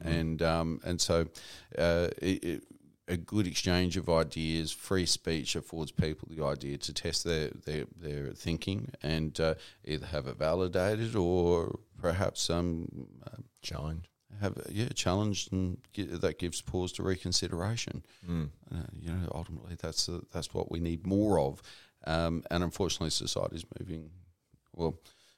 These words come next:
Speaker 2: you know, those people that are spending lots of money in society, the big end of town, are seemingly
Speaker 1: Mm.
Speaker 2: going in the other direction with it. So, um, so things are better, and could, uh, uh, but they're, um, I, I think because of that reason alone, that we still have that opportunity to,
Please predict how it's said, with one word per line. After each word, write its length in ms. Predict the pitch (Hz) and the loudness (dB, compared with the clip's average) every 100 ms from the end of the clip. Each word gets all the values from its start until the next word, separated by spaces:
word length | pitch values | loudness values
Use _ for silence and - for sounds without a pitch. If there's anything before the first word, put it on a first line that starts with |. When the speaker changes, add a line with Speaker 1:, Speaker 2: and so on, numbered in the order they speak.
| _ - | _ -8
Speaker 2:
you 60 | 82 | -4
know, 100 | 80 | 0
those 220 | 85 78 | -2 -2
people 240 | 85 78 | -4 -4
that 60 | 82 | -6
are 20 | |
spending 320 | - 85 82 | -6 -4 -4
lots 160 | 82 - | -4 -4
of 60 | |
money 200 | - 95 | -2 -2
in 80 | 87 | -2
society, 540 | - - - 80 95 101 | -4 -4 -4 -6 -6 -8
the 120 | 101 | -10
big 200 | - 80 | -8 -6
end 180 | 87 80 | -6 -8
of 60 | |
town, 320 | - 80 90 95 | -8 -6 -6 -6
are 40 | |
seemingly 500 | - - - 90 90 | -6 -4 -2 -2 -4
Speaker 1:
Mm. 100 | 87 | -4
Speaker 2:
going 180 | 87 85 | -2 -2
in 180 | 87 85 | -4 -4
the 100 | 87 | -6
other 160 | - | -8
direction 460 | 90 82 - - 80 | -8 -8 -8 -8 -6
with 100 | 76 | -6
it. 140 | - | -4
So, 200 | - 85 - - - - - | 0 0 0 -8 -16 -14 2
um, 300 | 85 85 - | 4 4 2
so 200 | - 98 | 4 4
things 260 | 92 113 85 | 6 4 6
are 160 | 95 | 4
better, 460 | - 98 104 71 - - | 6 2 4 2 0 -4
and 240 | 85 90 76 | -2 -2 0
could, 220 | 104 - | -2 -2
uh, 300 | 82 67 - | -4 -6 -2
uh, 20 | 85 - | -2 2
but 200 | 90 85 | 2 2
they're, 220 | 85 82 - - _ _ - | 4 2 2 -14 _ _ 0
um, 440 | 80 80 78 80 - | 4 6 4 0 2
I, 140 | 82 - | 4 6
I 120 | 78 | 4
think 300 | 87 - 78 | 4 2 -2
because 420 | - 87 - 82 82 | -2 -2 0 -2 0
of 80 | |
that 200 | 78 80 | 2 2
reason 480 | 76 80 - 82 73 - | 2 0 0 -2 -4 -4
alone, 440 | 73 78 82 78 | -2 0 2 0
that 120 | 71 - | -2 -4
we 60 | |
still 200 | - 82 | -2 -2
have 180 | 76 - | -4 -6
that 220 | - 73 - | -2 0 0
opportunity 680 | - - - 80 80 78 73 | -4 -4 -2 -2 -2 -4 -4
to, 420 | - 78 - - | -4 -4 -4 -8